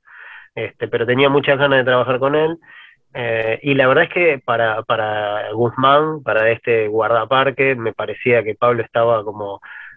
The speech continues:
eh, estaba perfecto, estaba destinado a hacerlo, ¿viste? Era un papel,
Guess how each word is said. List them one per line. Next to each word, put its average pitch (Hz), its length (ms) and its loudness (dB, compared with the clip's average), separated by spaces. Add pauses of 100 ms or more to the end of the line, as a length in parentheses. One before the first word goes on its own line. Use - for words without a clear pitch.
(100)
eh, 104 580 -6
estaba 117 600 0 (560)
perfecto, 123 640 0
estaba 120 320 2
destinado 147 720 2
a 127 60 2
hacerlo, 123 540 0
¿viste? 139 300 -2
Era 139 160 2
un 127 120 -4
papel, 135 500 0